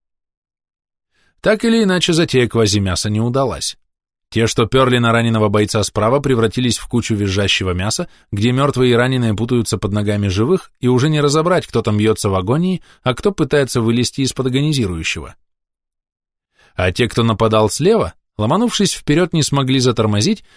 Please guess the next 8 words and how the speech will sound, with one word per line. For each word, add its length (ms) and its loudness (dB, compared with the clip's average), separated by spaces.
и 80 -2
по 220 0
инерции 400 0
врезались 480 0
в 80 -14
ту 100 2
самую 400 -2
кучу. 380 -6